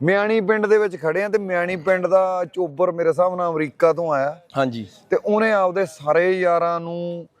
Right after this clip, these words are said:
Speaker 1: ਕੀਤਾ। ਤੇ ਇਹਦੇ ਨਾਲ
Speaker 2: ਨਹੀਂ
Speaker 1: ਸੰਪਰਕ
Speaker 2: ਭਾਈ,
Speaker 1: ਕਿਵੇਂ ਹੋ ਗਿਆ?
Speaker 2: ਨੇਚਰ ਵੀ ਬਹੁਤ ਵਧੀਆ। ਉਹਨਾਂ ਸਾਨੂੰ ਸਪੈਸ਼ਲ ਕਿਹਾ ਵੀ ਤੁਸੀਂ ਸ਼ੂਟ ਕਰਾਉਣਾ ਵਾ,
Speaker 1: ਜੀ।
Speaker 2: ਤੁਸੀਂ ਭਾਜੀ ਨੂੰ ਲੈ ਕੇ ਆਉਣਾ, ਉਹਨਾਂ ਸਪੈਸ਼ਲੀ ਕਿਹਾ ਵਾ।
Speaker 1: ਜੀ।
Speaker 2: ਤੇ ਨਹੀਂ, otherwise ਅਸੀਂ ਕਿਸੇ ਜ਼ਿਆਦਾਤਰ ਫੰਕਸ਼ਨ ਤੇ ਨਹੀਂ ਕਰੀਦਾ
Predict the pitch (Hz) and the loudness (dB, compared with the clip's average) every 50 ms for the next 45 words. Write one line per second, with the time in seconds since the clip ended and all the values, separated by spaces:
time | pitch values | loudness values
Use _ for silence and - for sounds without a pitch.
0 | _ _ _ - 208 208 262 254 294 302 311 320 330 - 233 - 262 247 202 - | _ _ _ -4 2 4 4 4 4 2 2 2 0 0 0 -2 -4 -2 2 4
1 | - 208 202 208 247 240 254 254 254 247 233 208 185 170 165 - 190 190 208 190 | 4 4 4 2 2 0 0 2 2 2 2 2 2 0 0 -2 -6 -8 -6 -2
2 | 160 165 170 180 165 156 143 147 151 156 160 185 190 175 170 165 139 156 147 151 | 0 2 2 2 0 -2 -4 -2 -2 0 0 0 0 -2 -4 -6 -6 -6 -8 -8
3 | 131 - 131 127 123 143 143 131 127 123 127 139 143 - 143 139 120 120 117 107 | -6 -2 -2 -2 -2 -4 -6 -4 -2 -2 -2 -4 -6 -6 -4 -4 -2 -2 -2 -2
4 | 104 98 117 110 104 104 110 113 113 135 165 180 - - 143 170 170 156 - - | 0 0 0 0 2 2 2 2 2 0 0 -2 0 2 2 2 2 0 -4 -4
5 | 135 120 110 113 117 120 117 113 107 104 101 98 110 113 120 135 135 135 131 - | -4 -4 -4 -6 -6 -6 -4 -4 -6 -6 -6 -8 -8 -4 -4 -2 -2 -4 -4 -4
6 | - 120 117 107 - 139 123 110 113 113 120 127 147 151 - - - - 135 147 | -4 -4 -4 -2 -2 -2 -2 2 2 2 4 4 2 0 0 -6 -2 0 2 2
7 | 139 127 139 147 139 131 135 147 131 139 135 147 151 147 139 135 131 127 135 - | 2 0 -2 -2 -2 0 0 0 0 0 0 0 2 2 2 0 0 -4 -6 -6
8 | 127 123 - 131 127 123 127 117 127 131 120 120 117 117 113 120 120 117 - 123 | -6 -6 -6 -8 -8 -8 -6 -4 -4 0 2 2 2 2 2 0 -2 -2 -2 -4
9 | 117 104 - 120 117 107 120 117 117 110 110 120 123 120 120 107 107 101 117 123 | -4 -4 -4 -8 -6 -2 -2 0 0 0 0 0 2 2 2 0 2 0 -2 -2